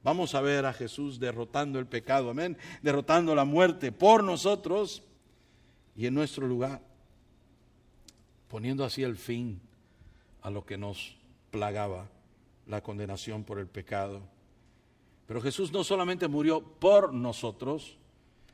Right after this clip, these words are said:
sino que también resucitó por nosotros. Y ahora nos ofrece vida, nos ofrece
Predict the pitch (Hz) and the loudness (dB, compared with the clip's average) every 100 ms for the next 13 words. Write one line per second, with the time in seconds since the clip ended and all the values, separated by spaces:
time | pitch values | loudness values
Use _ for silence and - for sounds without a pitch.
0 | - - 135 147 147 127 131 143 143 139 | -20 -10 -2 0 0 -2 -2 -2 -2 -6
1 | 139 117 117 143 127 131 117 107 87 104 | -8 -10 -6 -6 -4 -4 -4 -4 -10 -14
2 | - 98 - _ _ 117 139 151 123 117 | -14 -20 -20 _ _ -2 0 0 -2 -4
3 | 117 175 180 196 165 - - _ _ _ | 0 2 2 0 -2 -12 -20 _ _ _
4 | - 98 185 160 120 95 - - - - | -8 0 2 2 0 -4 -14 -20 -20 -12
5 | 127 135 143 123 165 165 185 170 | -8 -4 -4 -2 -2 0 0 0